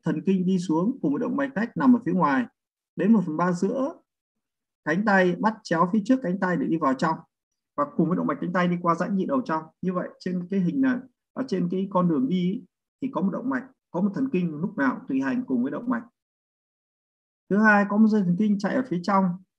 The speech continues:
đó là thần kinh bì cẳng tay trong động mạch. Và thứ ba là dây thần kinh trụ. Dây thần kinh trụ chỉ đi song hành với động mạch, à, khoảng đến giữa cánh tay thì chọc qua vách gian cơ trong để đi ra phía sau.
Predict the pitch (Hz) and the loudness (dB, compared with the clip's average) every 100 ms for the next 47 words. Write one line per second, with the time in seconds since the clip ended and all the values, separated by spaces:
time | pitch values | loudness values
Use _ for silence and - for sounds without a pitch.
0 | _ _ - 156 185 180 170 185 - - | _ _ -6 -2 -2 -2 -4 -4 -4 -2
1 | 160 139 123 - - 113 156 175 180 175 | 2 2 0 -4 -8 -4 0 2 4 2
2 | - - _ _ _ _ _ _ _ - | 0 -8 _ _ _ _ _ _ _ -8
3 | - 262 - - 135 190 185 180 139 127 | -4 -4 -6 -8 -4 0 2 2 0 -2
4 | 170 160 131 170 165 - - 165 - - | -4 -4 -2 -2 -4 -10 -10 -8 -8 -10
5 | _ _ _ _ _ _ _ _ _ _ | _ _ _ _ _ _ _ _ _ _
6 | - 214 202 208 220 175 - 131 202 202 | 0 2 4 4 2 2 0 2 2 2
7 | 196 175 156 139 139 165 233 - - 143 | 2 2 2 -2 -2 -2 -2 -6 -6 -4
8 | 143 131 - _ _ _ - 135 - - | -2 -4 -8 _ _ _ -4 0 0 -2
9 | - 233 226 - 151 202 175 226 233 160 | -2 0 0 0 0 0 0 -2 -2 -2
10 | 180 185 175 147 160 - - 190 233 226 | 2 2 0 0 -2 -2 0 0 0 0
11 | 180 180 185 180 175 185 185 175 120 139 | 0 2 2 2 2 2 2 0 -4 -2
12 | 180 175 - 196 190 175 170 | 0 0 0 0 4 2 2